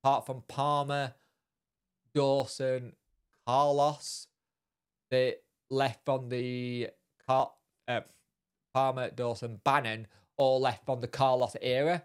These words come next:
They're pretty much now all Darren Moore players. And I think when you get to a point where you can put in your own players instead of to do the mismatch of players all over the place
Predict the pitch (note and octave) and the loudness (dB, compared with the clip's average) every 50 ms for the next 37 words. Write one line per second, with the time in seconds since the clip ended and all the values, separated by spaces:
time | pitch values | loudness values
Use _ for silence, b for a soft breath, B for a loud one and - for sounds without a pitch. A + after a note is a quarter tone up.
0 | b b b b b b b _ _ C#3+ - - - F3+ F3 F3 E3 D#3 - - | b b b b b b b _ _ -6 -4 0 2 4 4 4 2 0 -2 -2
1 | - D3 - - C3 C#3 C#3+ C#3 C3+ B2 - _ - C#3+ C#3 C3+ C#3 C#3 C3+ C3 | -6 -8 -8 -4 -2 0 0 0 0 -2 -4 _ 2 2 4 4 4 2 2 0
2 | B2+ B2 - - A#2 C3+ B2+ C3 B2+ B2 B2 B2 B2 A#2 A#2 A2 - - C#3 C#3 | 0 -2 -4 -4 -2 0 0 0 0 -4 -6 -4 -2 -2 -2 -4 -2 -2 0 0
3 | C#3 B2 A2 G2+ G#2+ A2 A#2 A2 - D3 D3 C#3+ B2+ - _ _ _ _ _ _ | 0 0 -4 -4 -6 -8 -10 -6 -4 -4 -4 -4 -6 -14 _ _ _ _ _ _
4 | _ _ C3+ C3+ D3+ D3 C#3+ C#3+ B2 D3 C3+ - - - C3 A#2+ - C3+ C3+ - | _ _ -2 -2 0 0 -2 0 0 0 0 0 -4 -10 -10 -6 -4 -4 -4 -4
5 | - B2 A#2+ A#2+ A#2 B2 A#2+ - - - A#2+ A#2+ A#2 - _ - - C#3 - - | -2 -4 -4 -2 -4 -6 -8 -8 -10 -10 -10 -10 -10 -14 _ -4 -2 -2 -2 -2
6 | - _ B2 B2+ C3 B2 A2+ A#2 B2 B2 A#2+ A#2+ A#2 A#2 A2 - B2 B2 B2+ A#2+ | -4 _ -4 -4 -4 -4 -2 0 0 2 2 0 -2 -2 -4 -4 -2 -2 -2 -2
7 | G#2 A2 G#2+ G2 - B2 A#2+ A#2 A#2 A2 G#2+ - - G#2+ A2 A2+ A2+ G#2+ A#2 G2+ | -4 -8 -12 -10 -4 -4 -2 -2 -2 -6 -8 -10 -10 -6 -6 -6 -6 -6 -8 -10
8 | A2 A#2 A#2 G2+ - _ A#2 A#2 - - _ - - A#2+ G#2 - - - A#2 A#2 | -8 -10 -12 -12 -12 _ -12 -12 -12 -12 _ -14 -14 -14 -14 -12 -6 -2 -2 -2
9 | A#2 A2+ A2 G#2+ A2+ A2+ A2 A#2 B2 B2+ A#2 A#2 G2+ - - - D2 C2 B1 G#2+ | -2 -2 -4 -4 -4 -2 -2 -2 -4 -2 -4 -8 -10 -8 -8 -10 -10 -10 -12 -16